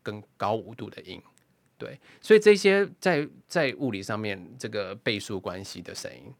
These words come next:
自然就会被我们这个以前的古人，就是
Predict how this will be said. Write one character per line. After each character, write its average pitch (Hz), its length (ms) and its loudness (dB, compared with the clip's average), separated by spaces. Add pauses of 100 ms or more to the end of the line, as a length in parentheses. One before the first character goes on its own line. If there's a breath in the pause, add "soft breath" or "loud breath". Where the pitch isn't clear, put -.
(240 soft breath)
自 147 200 -4
然 98 200 -4
就 101 100 -8
会 107 460 -6 (160)
被 95 320 -6
我 92 80 -14
们 98 140 -12
这 107 100 -12
个 98 140 -10
以 85 100 -18
前 92 240 -14
的 92 120 -10 (180)
古 95 180 -10
人， 95 320 -10
就 107 140 -8
是 95 240 -10